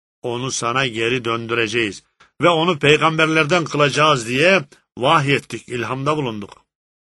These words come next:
Musa'nın anasına Rabbimiz bildirimde bulunuyor.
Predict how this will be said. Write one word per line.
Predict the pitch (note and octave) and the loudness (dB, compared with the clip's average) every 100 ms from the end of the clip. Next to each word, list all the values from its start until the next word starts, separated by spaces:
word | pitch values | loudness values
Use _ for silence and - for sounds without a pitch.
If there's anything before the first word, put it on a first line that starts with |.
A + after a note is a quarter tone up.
| _ _ _ _ | _ _ _ _
Musa'nın | B2 B2+ - C3 C#3+ | -6 -6 -2 0 0
anasına | C3+ B2+ C3 - C3+ C3+ | 0 0 0 -2 0 2
Rabbimiz | B2+ B2 C#3 E3 A#2 | 2 0 -4 -2 -2
bildirimde | C3 B2+ C#3+ D3 D3+ | -4 -2 -2 0 0
bulunuyor. | D3+ C#3 A#2+ G2 F2 | 2 0 0 -4 -6